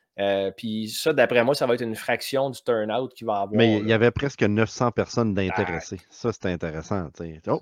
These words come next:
Speaker 2: ça, ça m'intéresse, ça m'intéresse. Moi, je fais tout le temps ça. Interested, interested, interested.
Speaker 1: C'est ça.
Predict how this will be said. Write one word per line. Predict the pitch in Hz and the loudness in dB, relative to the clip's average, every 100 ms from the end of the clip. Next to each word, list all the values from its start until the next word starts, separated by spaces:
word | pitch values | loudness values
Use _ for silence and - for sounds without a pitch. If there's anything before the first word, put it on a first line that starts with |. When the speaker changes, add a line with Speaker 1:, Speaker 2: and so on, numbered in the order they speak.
| - | -6
Speaker 2:
ça, | - 92 | -8 -8
ça | 87 | -4
m'intéresse, | 92 95 107 113 104 | -2 0 0 -2 -4
ça | - 98 | -4 -2
m'intéresse. | 95 101 101 - | 0 -2 -2 -2
Moi, | 127 | -4
je | |
fais | - | -2
tout | 104 92 | -4 -4
le | |
temps | 101 92 | -2 -2
ça. | - 92 113 | -2 -2 0
Interested, | 131 143 139 - 110 92 101 | -2 0 -2 -4 -6 -4 -4
interested, | 110 110 110 - 98 92 | -4 -4 -6 -4 -8 -6
interested. | 90 90 - 92 - - - - - 117 | -8 -8 -8 -10 -10 -14 -14 -16 -14 -8
Speaker 1:
C'est | 113 | -2
ça. | 123 | 0